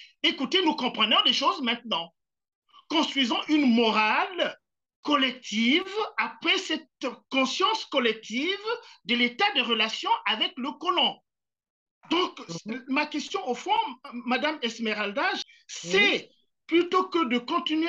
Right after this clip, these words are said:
Speaker 1: à être dans une position victimaire, nous savons très bien que, euh, les, les Occidentaux ont les moyens nécessaires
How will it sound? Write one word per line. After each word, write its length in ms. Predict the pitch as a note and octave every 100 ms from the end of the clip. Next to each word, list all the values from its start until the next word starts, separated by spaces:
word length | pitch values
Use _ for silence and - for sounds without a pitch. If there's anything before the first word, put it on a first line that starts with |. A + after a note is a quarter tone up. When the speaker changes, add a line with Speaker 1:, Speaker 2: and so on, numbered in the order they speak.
| E4+
Speaker 1:
à 180 | A#3+ A#3+ D4+
être 260 | D4+ A3
dans 140 | A#3 A#3+
une 280 | C4 B3 -
position 600 | C#4+ B3 B3+ - C4 F3+
victimaire, 920 | A#3+ - - G3 A#3 D4+ G4+ G#4+ G#4 A3+
nous 140 | A#3+ C4
savons 380 | A#3 G#3+ A#3
très 260 | A3+ A3 G#3+
bien 220 | G#3 A3+
que, 340 | A3 G#3+ F#3+ - - _
euh, 200 | F#3 F#3
les, 760 | F3 G3 F#3 B3 A#3 G#3 F#3 A3
les 320 | G3 A3+ G3
Occidentaux 640 | A#3+ - A3 A3+ A3+ B3+ -
ont 160 | A3 F#3+
les 160 | G3
moyens 480 | A#3 D4 C#4+ D4 C#4
nécessaires 640 | A3 A3 A3 - A#3+ G#3